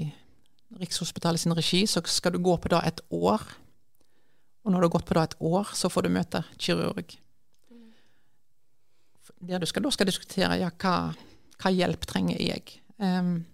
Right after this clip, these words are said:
og når du har hatt møte med kirurg, s-, da er det per i dag sannsynligvis tre år ventetid på å få operasjon.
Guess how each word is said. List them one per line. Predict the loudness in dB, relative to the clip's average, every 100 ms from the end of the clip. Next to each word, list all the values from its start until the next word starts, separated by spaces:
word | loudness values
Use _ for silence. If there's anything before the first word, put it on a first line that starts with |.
| -20 -20 -20 -20 -20 -20 -20 -20 -20 -20 -20 -20 -20 -20 -20 -20 -4
og | 2
når | 2 4
du | 2
har | 0 -4
hatt | -6 -18 -8
møte | -6 -4 -6 -4
med | -4
kirurg, | 0 0 0 -2 -4
s-, | -6 -8 -20 -20 -20 -20 -20 -2
da | 0
er | 2 2
det | 2 0 -8
per | -8 -4
i | 2
dag | 2 2 -2 -8 -18 -20 -20 -20 -20 -20 -20 -20 -20 -20 -10
sannsynligvis | -6 -2 2 2 2 0 -2
tre | 0 2 2
år | 2 0 0
ventetid | -4 -4 -14 -16 -8
på | -4
å |
få | -2 -2
operasjon. | -2 -6 -2 -4